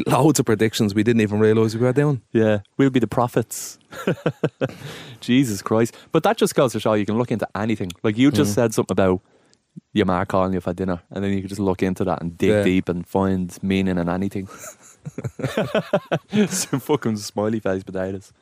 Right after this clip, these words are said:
Speaker 1: I have, uh, some of Yawan's, uh, predictions for twenty-three here.
Speaker 2: Oh, shit, go on.
Speaker 1: Um, so she reckons, well, this, this is some of them from twenty-three. Uh,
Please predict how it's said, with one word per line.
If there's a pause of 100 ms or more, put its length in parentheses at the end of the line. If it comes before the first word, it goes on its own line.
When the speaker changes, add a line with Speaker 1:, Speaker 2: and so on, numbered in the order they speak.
(120)
Speaker 1:
I
have,
uh,
some
of (200)
Yawan's,
uh, (280)
predictions
for
twenty-three
here. (200)
Speaker 2:
Oh,
shit,
go
on. (360)
Speaker 1:
Um, (920)
so
she
reckons, (680)
well,
this,
this
is
some
of
them
from (480)
twenty-three. (400)
Uh,